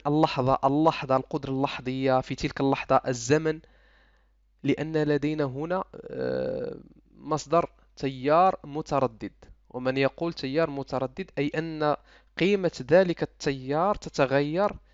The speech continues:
من لحظة إلى أخرى، مرة سالبة، مرة موجبة، مرة في القيمة القصوى، مرة هي في تصاعد، مرة في تنازل. إذن فهي قيمة متغيرة، لذلك أقول دائما،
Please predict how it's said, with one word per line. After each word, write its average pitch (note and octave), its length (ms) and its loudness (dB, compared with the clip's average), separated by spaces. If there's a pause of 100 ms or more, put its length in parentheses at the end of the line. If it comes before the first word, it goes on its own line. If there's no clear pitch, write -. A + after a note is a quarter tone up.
(140)
من C#3 220 -2
لحظة E3 400 2
إلى F3 120 0
أخرى، - 400 -6
مرة C#3 260 -2
سالبة، G3+ 480 -2
مرة C#3 300 -4
موجبة، D3+ 440 -6
مرة C#3+ 240 -2
في - 100 -4
القيمة C3+ 380 -6
القصوى، F3 420 -6
مرة D3 240 0
هي C#3 160 -6
في D3+ 140 -12
تصاعد، G3+ 460 -4
مرة D3+ 180 -4
في D#3 140 -12
تنازل. F#3 380 -4 (440)
إذن F3 200 -2
فهي E3+ 280 2
قيمة F#3 320 -4
متغيرة، D3 600 0
لذلك F#3+ 540 2 (640)
أقول C4+ 520 0
دائما، F#3 520 0